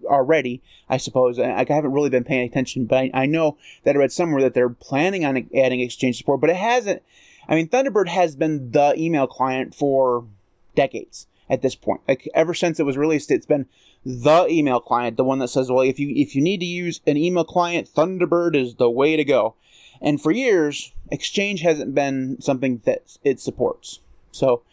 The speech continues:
there's always been that thing. But even outside of the Exchange support and the Office three sixty-five and the Outlook stuff, honestly,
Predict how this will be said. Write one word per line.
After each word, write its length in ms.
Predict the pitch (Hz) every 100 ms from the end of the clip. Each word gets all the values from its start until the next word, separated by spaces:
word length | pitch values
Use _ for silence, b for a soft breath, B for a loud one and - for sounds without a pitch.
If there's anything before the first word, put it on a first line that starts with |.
| b b b b -
there's 180 | 156 185
always 220 | 226 180
been 180 | 175 165
that 180 | 156 -
thing. 180 | 139
But 160 | 139 180
even 220 | 254 285
outside 480 | 339 185 - 202 208
of 220 | 190 143
the 80 | 156
Exchange 520 | - - - 160 156
support 360 | - - 156 127
and 100 | 143
the 40 |
Office 460 | 139 151 - 139 -
three 120 | 143
sixty-five 680 | 151 143 135 139 139 139 123
and 140 | 131
the 200 | 120 117 _ b b b b b -
Outlook 440 | 143 151 147 -
stuff, 540 | - - 135 127 - _ _ _ _ _ _
honestly, 680 | - 247 311 - 190 185 160